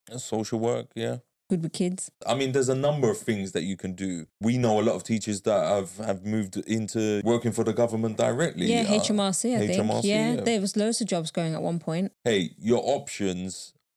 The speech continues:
Speaker 1: there is a vast amount. Don't ever feel like you're stuck. And coming to the previous point with Michelle, speak to people.
Speaker 2: Yeah.
Speaker 1: Your mental health, your physical health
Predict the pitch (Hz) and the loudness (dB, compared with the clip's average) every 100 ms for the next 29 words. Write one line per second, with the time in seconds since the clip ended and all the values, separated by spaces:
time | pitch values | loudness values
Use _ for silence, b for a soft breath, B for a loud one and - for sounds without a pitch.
0 | _ 110 104 107 104 87 - 95 87 98 | _ 2 2 4 2 0 0 0 2 0
1 | 98 - 92 87 - 90 110 107 107 123 | 0 -2 -2 -2 -4 0 0 2 0 2
2 | 127 - 117 101 92 78 92 - - - | 0 2 2 4 2 0 -4 -4 -4 -2
3 | 78 - 98 95 - - 143 139 131 123 | -4 -4 -2 -2 -2 -2 0 0 0 2
4 | 107 - 131 127 95 - 104 92 92 87 | 0 0 0 2 0 -2 -4 -4 -4 -6
5 | 92 - 117 67 92 92 - - - 123 | -4 -2 0 0 -2 -4 -8 -6 -2 -2
6 | 85 95 - 107 - - - _ 156 160 | 0 -2 0 -2 -2 -10 -16 _ -2 -2
7 | - _ 110 123 131 110 120 127 120 123 | -2 _ 0 4 4 4 2 2 0 -4
8 | 110 110 95 - 110 113 123 107 101 98 | 0 2 0 0 -2 -2 -4 -4 -4 -4
9 | 95 87 87 | -2 -2 -2